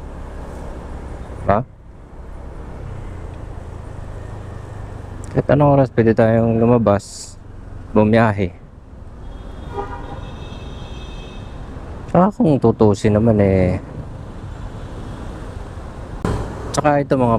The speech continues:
paps, no? Kung minimum din lang ng sahod yung pag-uusapan, eh, eight hours, twelve hours ka sa duty, kano yung araw mo?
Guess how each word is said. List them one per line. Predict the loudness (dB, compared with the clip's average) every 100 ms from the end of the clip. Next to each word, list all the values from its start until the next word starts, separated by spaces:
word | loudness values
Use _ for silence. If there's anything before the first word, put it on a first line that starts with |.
| 4
paps, | 2 2
no? | 2 2 -4 -10 -8 4
Kung | 6
minimum | 8 6 6 4 6
din | 6 6
lang | 6
ng | 4 6
sahod | 4 4
yung | 2 2 4 4
pag-uusapan, | 4 6 8 6 6 4 4 2 2 0 -2 0 2 4 4 4 4 4 4 6 6 6 6 6 8 8 8
eh, | 8 8 6 6 6 6 4 2 4 6
eight | 6
hours, | 6 4 4 2 0 2 2 2 4
twelve | 6 6 6
hours | 2 4
ka | 2 4
sa | 4 6 4 6
duty, | 4 6 6 6 2 2 2 4 4 4 4 4 4 6
kano | 6 6
yung | 4 6
araw | 4 4
mo? | 4 4